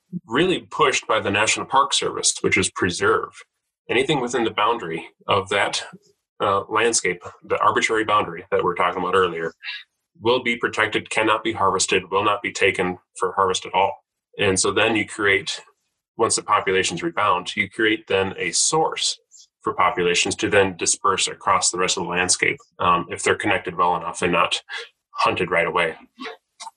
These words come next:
And so Yellowstone is one of the first,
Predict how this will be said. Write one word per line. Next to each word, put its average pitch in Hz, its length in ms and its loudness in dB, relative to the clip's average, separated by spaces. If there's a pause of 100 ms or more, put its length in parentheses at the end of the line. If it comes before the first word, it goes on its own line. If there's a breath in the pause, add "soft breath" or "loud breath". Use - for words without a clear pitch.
(480)
And 98 320 2
so - 80 0
Yellowstone 101 640 2
is 90 120 0
one 95 140 2
of 92 80 0
the 95 60 -12
first, - 560 0